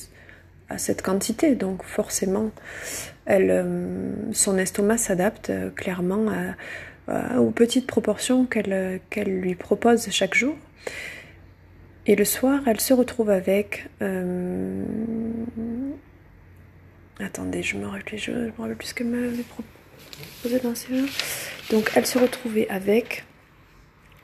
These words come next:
une petite pomme de terre, un œuf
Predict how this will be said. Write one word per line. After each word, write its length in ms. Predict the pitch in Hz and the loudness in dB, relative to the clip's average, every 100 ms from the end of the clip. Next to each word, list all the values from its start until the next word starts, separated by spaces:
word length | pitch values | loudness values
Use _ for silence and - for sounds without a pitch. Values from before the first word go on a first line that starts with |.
| - - - | -18 -16 -2
une 140 | 226 226 | 2 2
petite 340 | 240 240 220 | 2 -2 -2
pomme 220 | 214 202 | 2 4
de 80 | 202 | 4
terre, 480 | 202 247 254 254 262 - - - - - - - - _ - - - - - | 4 4 4 4 0 -4 -12 -16 -16 -20 -20 -20 -20 _ -20 -20 -20 -18 -2
un 220 | 196 202 | 2 4
œuf 440 | 226 285 - - | 4 2 -2 -12